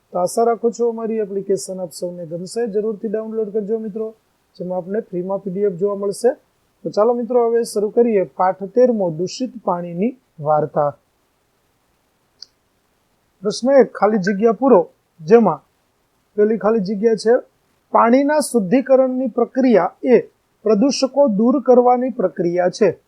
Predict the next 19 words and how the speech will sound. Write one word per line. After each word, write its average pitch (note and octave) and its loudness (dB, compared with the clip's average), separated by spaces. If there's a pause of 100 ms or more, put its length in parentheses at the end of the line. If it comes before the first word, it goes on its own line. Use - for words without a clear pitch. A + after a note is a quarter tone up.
(760)
બીજું, D#3 -4 (680)
ઘર F#3+ 4
દ્વારા C#4 6
મુક્ત B3 0
થતું A#3+ 0
ગંદુ A3+ 2
પાણી A3+ 2 (200)
એને B3+ 0 (120)
સીવેજ G3+ 2
કહેવાય A3+ 2
છે. A3 -2 (1200)
ત્રીજું, F#3 0 (460)
સુકાયેલ C4 6
કાદવ A#3+ 6 (160)
એ A#3+ 4
ખાતર A#3+ 0
તરીકે B3 2
ઉપયોગી B3 0
છે. C4 4